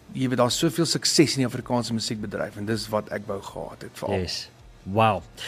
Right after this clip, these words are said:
Speaker 2: Nou ja, dames en here, is altyd lekker, Kurt. Mens kan ure en ure saam met jou in die ateljee spandeer, maar nou,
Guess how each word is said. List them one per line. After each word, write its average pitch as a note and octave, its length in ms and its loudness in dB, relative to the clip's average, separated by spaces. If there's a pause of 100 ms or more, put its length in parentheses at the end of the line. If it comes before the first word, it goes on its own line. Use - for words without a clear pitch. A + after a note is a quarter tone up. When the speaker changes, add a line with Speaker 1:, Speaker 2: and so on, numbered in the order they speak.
(840)
Speaker 2:
Nou C#3 100 10
ja, D#3+ 120 12
dames C#3 280 8
en D3 60 10
here, C3+ 100 10
is C3 80 4
altyd C#3 240 6
lekker, A2+ 260 6
Kurt. D3+ 440 6
Mens A#2 160 6
kan C3 200 4
ure F3+ 460 8
en C#3 80 8
ure C3+ 400 6
saam A#2+ 180 4
met G2+ 80 4
jou G2 100 6
in A2 60 6
die A2+ 80 6
ateljee G#2 260 2
spandeer, G2+ 380 2
maar A2 100 6
nou, A2 100 6